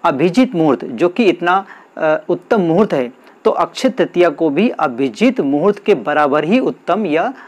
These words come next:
अच्छा माना जाता है। इसी वजह से इस दिन किसी भी शुभ कार्य को या कोई धार्मिक कार्य की शुरुआत हम कर सकते हैं बिना पंचांग देखे। इसी दिन प्रसिद्ध बद्रीनाथ के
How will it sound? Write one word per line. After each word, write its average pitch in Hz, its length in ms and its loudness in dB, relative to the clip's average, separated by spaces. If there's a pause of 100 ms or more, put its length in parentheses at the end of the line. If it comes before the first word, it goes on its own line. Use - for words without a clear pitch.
(160)
अच्छा 156 300 -2
माना 143 220 0
जाता 143 240 -4
है। 262 140 0 (320)
इसी 254 240 2
वजह 151 240 4
से 294 240 2 (360)
इस 262 200 2
दिन 240 200 4
किसी - 360 -4
भी 247 140 4
शुभ 175 300 2
कार्य 139 280 0
को 277 240 0 (220)
या 175 160 0
कोई 220 200 2
धार्मिक 147 420 -4
कार्य 135 180 -2
की - 120 -4
शुरुआत 156 360 -2 (280)
हम 233 200 0 (280)
कर 202 100 2
सकते 190 320 -2
हैं 285 120 -2 (280)
बिना 160 260 0
पंचांग 139 420 -2
देखे। 123 240 -6 (800)
इसी 254 300 2
दिन 254 260 4 (260)
प्रसिद्ध 202 360 2
बद्रीनाथ 175 640 2 (320)
के 185 180 4